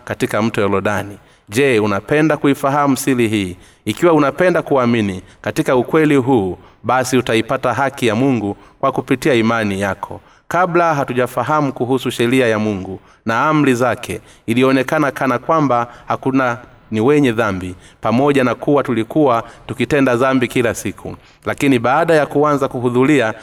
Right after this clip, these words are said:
kanisani, tulifikia hatua ya kutambua kuwa tulikuwa ni wenye dhambi sana, na kwamba tungelifikia kifo cha kiroho kwa sababu ya dhambi zilizokuwa ndani yetu. Kwa hiyo, ili tuweze kuziongoza nafsi zetu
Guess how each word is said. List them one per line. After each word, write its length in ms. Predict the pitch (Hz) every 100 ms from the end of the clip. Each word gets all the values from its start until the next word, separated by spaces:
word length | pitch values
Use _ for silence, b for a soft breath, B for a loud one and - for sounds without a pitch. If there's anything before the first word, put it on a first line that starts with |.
| B -
kanisani, 680 | 120 117 - 147 98 92 90 b b
tulifikia 560 | - 135 135 131 175 147
hatua 560 | 131 - 147 139 135 -
ya 120 | 117
kutambua 540 | 123 123 123 127 139 117
kuwa 360 | - 135 104 B B -
tulikuwa 380 | 120 117 147
ni 60 | 120
wenye 300 | 113 113 101
dhambi 360 | 123 147 120 107
sana, 420 | 120 104 95 92 B B -
na 120 | 107
kwamba 440 | - 139 143 139
tungelifikia 840 | 127 117 110 104 - 110 - 160 131
kifo 460 | 135 127 - 101 B B -
cha 120 | 107
kiroho 520 | - 113 120 101 98
kwa 140 | 101
sababu 580 | 95 101 127 131 113 110 B B
ya 160 | 104 101
dhambi 340 | 110 147 139
zilizokuwa 640 | 117 117 120 113 - 127 113
ndani 400 | 107 139 127 104
yetu. 360 | 101 92 92 92 b b -
Kwa 140 | -
hiyo, 260 | 156 175 147
ili 240 | 175 156
tuweze 540 | - 139 143 117 113
kuziongoza 720 | 110 120 110 113 113 151 135 117
nafsi 320 | 117 - 107
zetu 440 | 117 139 135 104